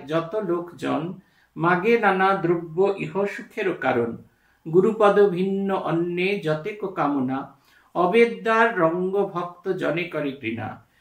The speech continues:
সেই হেতু লোকজনে কাম্য বস্তু পায়, ভক্তি ছাড়া প্রভু কল্পতরুর তলায়। আমরা আলোচনা করছিলাম সেখানে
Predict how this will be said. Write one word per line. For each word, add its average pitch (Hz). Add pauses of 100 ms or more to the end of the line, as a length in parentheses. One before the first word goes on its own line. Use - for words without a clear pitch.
(140)
সেই 214
হেতু 208
লোকজনে 175
কাম্য 165
বস্তু 143
পায়, 143 (420)
ভক্তি 170
ছাড়া 185
প্রভু 165
কল্পতরুর 160
তলায়। 107 (680)
আমরা 185
আলোচনা 202
করছিলাম 202
সেখানে 185